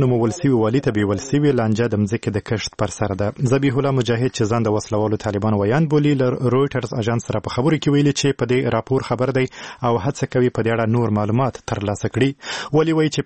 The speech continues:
پیښه په داسې ځای کې سوې چې د وسلوالو طالبانو په کنټرول کې ده. د کورنیو چارو وزارت وایي د ننګرهار ولایت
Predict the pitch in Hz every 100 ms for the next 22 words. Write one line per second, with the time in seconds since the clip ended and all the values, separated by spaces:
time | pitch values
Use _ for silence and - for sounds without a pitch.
0 | 143 139 135 120 120 - 117 113 110 -
1 | 165 156 147 123 113 - 110 117 117 107
2 | 104 143 123 107 104 98 - 98 - 117
3 | 143 - _ - - - - - - -
4 | 156 170 - 185 196 208 - 190 180 165
5 | 180 180 165 165 147 135 160 165 151 151